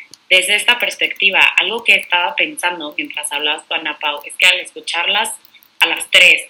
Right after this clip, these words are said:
siendo de métodos, instructoras de métodos diferentes las cuatro,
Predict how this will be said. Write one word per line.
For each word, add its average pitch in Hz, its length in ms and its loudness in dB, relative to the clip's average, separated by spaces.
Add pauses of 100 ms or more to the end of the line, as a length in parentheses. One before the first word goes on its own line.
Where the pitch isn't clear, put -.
(480)
siendo 190 560 2
de 170 100 2
métodos, 180 440 -2 (180)
instructoras 175 580 0
de 175 60 -6
métodos 165 340 -6
diferentes 147 680 -6
las 147 240 -12
cuatro, 147 420 -8